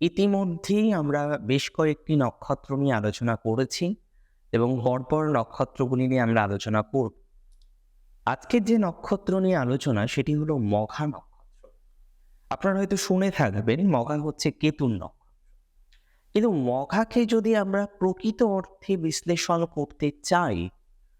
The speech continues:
তাহলে সবার প্রথমে আমাদের বিশ্লেষণ করতে হবে বা জানতে হবে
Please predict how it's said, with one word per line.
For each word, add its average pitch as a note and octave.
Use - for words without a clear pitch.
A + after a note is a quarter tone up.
তাহলে D3
সবার D#3+
প্রথমে E3+
আমাদের C3+
বিশ্লেষণ C3
করতে C3
হবে C3
বা C3
জানতে B2
হবে A#2